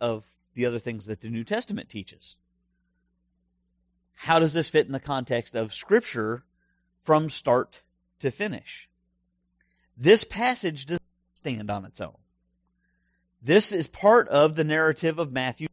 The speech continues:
gospel. Jesus is at the end of three years of ministry. This is, this is the end of his ministry here on earth.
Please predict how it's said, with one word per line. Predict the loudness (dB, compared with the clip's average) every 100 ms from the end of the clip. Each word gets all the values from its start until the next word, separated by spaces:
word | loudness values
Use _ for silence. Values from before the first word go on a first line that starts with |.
| -4
gospel. | -2 -4 -8 -18 _ _ _ _ _ _ _ _ _ _ _ _ _ _ _ _ _ _ _ _ _ _ _ _ _ _ _ _ -6
Jesus | 2 2 4 2 0
is | 2
at | 0
the | 0 -2
end | 0 2
of | 2 0
three | -2 0
years | 2 2 0
of | -2
ministry. | -2 -2 -4 -8
This | -4 -2 -2
is, | -4 -6 -10 _ _
this | 4 4
is | 2 -2
the | -6 -2
end | 0 2 4
of | 2 2
his | 2 2 2 -4 -8 -10 _ _ _ _ _ _
ministry | -2 0 0 -4 -8 -12 -16 _ _ _ _ _
here | 0 2 4
on | 0
earth. | -2 -6 -10 -20